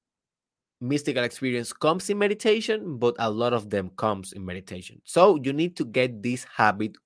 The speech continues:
right. I have a course on it. Um, take the course if you want. If not, learn by yourself. It is not the worst, you know, it, it is not the harder thing to,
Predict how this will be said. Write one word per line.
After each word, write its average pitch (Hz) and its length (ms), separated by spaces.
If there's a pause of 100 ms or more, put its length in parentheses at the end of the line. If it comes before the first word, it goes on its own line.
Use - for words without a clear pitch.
right. 95 600 (340)
I 95 80
have - 240
a 98 80
course 208 380
on 220 160
it. 226 340 (800)
Um, 98 640 (140)
take 156 220
the 180 100
course 180 260
if 156 140
you 165 100
want. 190 340 (140)
If 92 300
not, 175 320 (1000)
learn 123 340
by 151 120
yourself. 165 640 (680)
It 131 160
is 143 200
not 139 300
the 117 140
worst, 123 500 (280)
you 120 160
know, 113 80
it, 123 180
it 147 160
is 156 120
not 151 160
the 120 80
harder 151 500
thing 147 520
to, 123 200